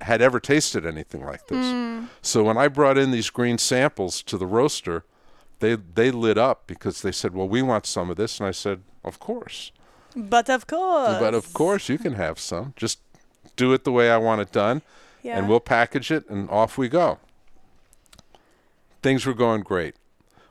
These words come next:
Speaker 1: We were integrating the coffee with, with the fruit. Everybody was smiling. I call up Ernie,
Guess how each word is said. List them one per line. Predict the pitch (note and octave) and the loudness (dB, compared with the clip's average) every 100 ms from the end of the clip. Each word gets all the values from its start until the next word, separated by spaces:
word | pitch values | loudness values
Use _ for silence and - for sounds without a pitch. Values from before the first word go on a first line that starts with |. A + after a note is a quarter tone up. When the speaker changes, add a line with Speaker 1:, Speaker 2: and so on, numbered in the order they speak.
| - | -4
Speaker 1:
We | F#2 | 0
were | G2+ | 2
integrating | A#2 B2+ B2 A#2+ A#2+ | 2 2 2 2 2
the | G#2+ | -2
coffee | - A#2 A#2 C3 A2+ | 2 4 4 2 -4
with, | G#2 - _ | -4 -8 _
with | G2 - | -6 -4
the | |
fruit. | - - C3+ C#3 - _ - _ _ _ _ _ | -4 2 4 4 0 _ -20 _ _ _ _ _
Everybody | G#2 A2 A2 A2 G#2 G2+ | -2 0 2 2 2 2
was | G2 | -2
smiling. | - B2 B2 C3 C3 B2+ A#2+ _ - - _ _ _ _ _ _ _ _ _ _ - | 0 2 4 4 2 -2 -8 _ -20 -20 _ _ _ _ _ _ _ _ _ _ -18
I | |
call | - C3+ B2 B2 | -4 2 4 4
up | A2+ | 2
Ernie, | A2+ A2+ A2+ A2+ | 0 0 0 -2